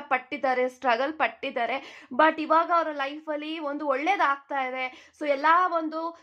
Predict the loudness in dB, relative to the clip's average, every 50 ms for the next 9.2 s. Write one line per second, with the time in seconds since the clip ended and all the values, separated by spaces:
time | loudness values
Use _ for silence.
0 | _ -6 -4 -4 -2 0 0 0 0 -2 -6 -6 -6 -6 -6 -8 -10 -8 -6 -6
1 | -6 -4 -4 -4 -2 -2 -2 -2 -2 -4 -2 -2 -2 -4 -2 -2 0 0 0 0
2 | -2 -4 -6 -6 -4 -4 -4 -6 -6 -8 -8 -6 -4 -2 -2 -2 -2 0 0 -2
3 | -2 -2 -2 0 -2 -2 -2 -4 -8 -6 -4 -6 -6 -6 -8 -14 -14 _ -2 -2
4 | 0 0 0 -4 -6 -8 -8 -10 -16 -20 -16 -6 -4 -2 -2 0 0 0 2 2
5 | 2 4 2 2 2 0 -2 -2 0 0 0 2 0 0 -2 -6 -8 -6 -4 -4
6 | -4 -4 -2 -2 -2 -2 -2 -2 -2 -2 -4 -8 -10 -4 0 0 0 0 -2 -6
7 | -6 -6 -4 -4 -6 -6 -6 -10 -10 -8 -8 -8 -6 -8 -10 -10 -10 -14 -20 -14
8 | _ 0 4 4 6 6 4 2 -2 -6 -8 -10 -10 -12 -10 -8 -6 -6 -6 -8
9 | -10 -8 -2